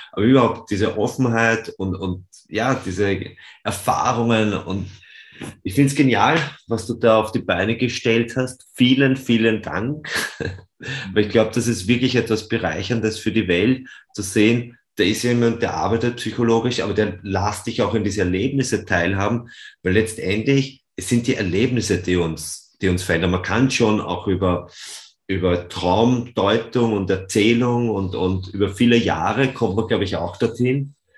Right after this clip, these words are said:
Aber grad wenn man sagt, die Zeit ist kostbar, wieso nicht mit einem geilen Surftrip oder mit einem geilen Heliskiing-Trip das einfach verkürzen und diese Freude und dieses <gasps> dabei zu haben?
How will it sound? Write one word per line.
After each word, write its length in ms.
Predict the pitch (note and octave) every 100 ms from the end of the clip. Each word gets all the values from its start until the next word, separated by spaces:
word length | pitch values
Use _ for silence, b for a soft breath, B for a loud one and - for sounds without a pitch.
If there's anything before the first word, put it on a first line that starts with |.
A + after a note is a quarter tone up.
| b
Aber 180 | - G#2+
grad 300 | - - -
wenn 80 | C3
man 100 | B2
sagt, 220 | A#2+ -
die 100 | A#2
Zeit 300 | - - A#2+
ist 160 | A#2+ -
kostbar, 640 | G2+ F#2+ - C3 C3+ B B -
wieso 320 | G2+ - A#2+
nicht 340 | C3+ C3+ B B B -
mit 180 | G2+
einem 220 | A2 A2+ -
geilen 340 | G2 B2 B2+
Surftrip 920 | - - A2+ - - - C3+ C#3 - -
oder 340 | G#2 G#2 G#2
mit 160 | F2+ G#2
einem 160 | G#2 F#2+
geilen 280 | F#2+ A#2+
Heliskiing-Trip 1300 | G2 G#2+ A#2 C3 - - C3+ C#3 C3+ - - C#3 C#3 B B B F2
das 140 | F2+
einfach 320 | D#2+ F#2+ G#2
verkürzen 640 | C3+ C#3 - D3+ D#3 - G#2+
und 200 | G2+ G#2
diese 200 | G2+ A2+
Freude 560 | - A2+ C3 B2 A2
und 180 | G#2 G#2
dieses 240 | G#2+ G#2+ E4 G#4 G#4+ F#4 D4+ B _
<gasps> 840 | _ _ _ _ _ _ _ _ -
dabei 300 | F#2 F#2+ D#2
zu 200 | - E2
haben? 420 | D2 C#2 C#2+